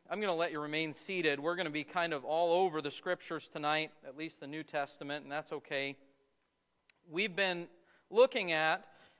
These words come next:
uh, some of the implications of a verse, a single verse in First Thessalonians chapter five. We haven't necessarily spent all of our time in that verse and really digging into it,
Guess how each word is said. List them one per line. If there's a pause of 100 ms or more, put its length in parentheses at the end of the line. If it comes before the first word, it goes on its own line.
(120)
uh, (140)
some
of
the
implications
of
a (120)
verse,
a
single
verse (580)
in
First
Thessalonians
chapter
five.
We
haven't
necessarily
spent
all
of
our
time
in
that
verse
and
really
digging
into
it,